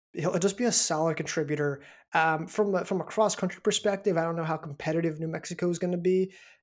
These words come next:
Um, but for the most part, I mean, this is a great pickup. Eight fifty-five steeple is really solid. Four oh nine mile, eight eighteen three K. I mean, all of that stuff is, is outstanding work. And, um, he'll actually be joined by, um, oh gosh, it was, uh, Abdirazak, uh, Ibrahim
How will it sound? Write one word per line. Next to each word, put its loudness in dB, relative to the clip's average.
Um, -2
but 0
for -10
the 6
most 6
part, 0
I 0
mean, 0
this -2
is 0
a 2
great 2
pickup. 0
Eight 0
fifty-five 0
steeple 0
is 0
really 4
solid. 2
Four 4
oh 4
nine 4
mile, -2
eight 8
eighteen 4
three -2
K. -4
I -4
mean, -4
all 4
of 2
that 2
stuff 2
is, 0
is -4
outstanding 0
work. 2
And, -4
um, -2
he'll 8
actually 6
be 0
joined 2
by, -2
um, -6
oh 4
gosh, 0
it -4
was, -2
uh, -2
Abdirazak, 6
uh, -2
Ibrahim -2